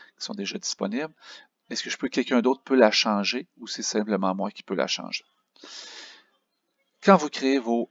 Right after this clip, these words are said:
euh, cartes, vous avez deux options. La première option, c'est de créer ce qu'on appelle un diagramme annoté.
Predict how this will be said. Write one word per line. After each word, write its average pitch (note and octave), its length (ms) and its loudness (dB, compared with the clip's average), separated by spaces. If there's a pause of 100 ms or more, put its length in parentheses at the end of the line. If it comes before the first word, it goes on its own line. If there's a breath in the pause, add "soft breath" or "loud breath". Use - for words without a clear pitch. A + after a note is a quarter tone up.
euh, F#2+ 180 0
cartes, - 460 -4 (240)
vous G2+ 180 -6
avez A2 320 0
deux A2+ 240 -2
options. - 280 -8 (120)
La G2+ 80 -8
première C#3+ 200 -2
option, F3 260 -2
c'est C3 120 -8
de - 60 -18
créer C3 200 -4
ce - 60 -12
qu'on A2+ 80 -2
appelle A#2 360 -2
un G2 100 -2
diagramme G#2 480 -2
annoté. G2 420 -6